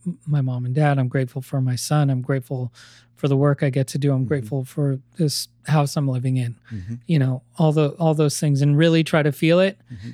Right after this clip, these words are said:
Speaker 1: and then just to shut up and be quiet
Speaker 2: Mm-hmm.
Speaker 1: for ten to fifteen minutes.
Speaker 2: Mm-hmm.
Speaker 1: And, um, um,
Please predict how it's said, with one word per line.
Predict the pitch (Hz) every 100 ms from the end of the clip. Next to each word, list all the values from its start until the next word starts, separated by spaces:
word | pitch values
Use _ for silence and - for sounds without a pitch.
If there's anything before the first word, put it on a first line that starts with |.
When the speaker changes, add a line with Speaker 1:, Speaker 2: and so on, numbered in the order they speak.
| - 165
Speaker 1:
and | 160
then | 160 151
just | 170 -
to | 175
shut | - 175 165
up | 156 143 -
and | 165 147
be | 139
quiet | 151 139 131 - _
Speaker 2:
Mm-hmm. | 110 104 95 127 - - 175
Speaker 1:
for | 151
ten | 131 147 127
to | -
fifteen | 143 - 147 131
minutes. | 123 131 - - 107
Speaker 2:
Mm-hmm. | 95 131 127 _ _ _ 160
Speaker 1:
And, | 147 143 139 143
um, | 143 147 139 135 135 _ _ _ - - _ _ _ _ -
um, | 151 143 139 127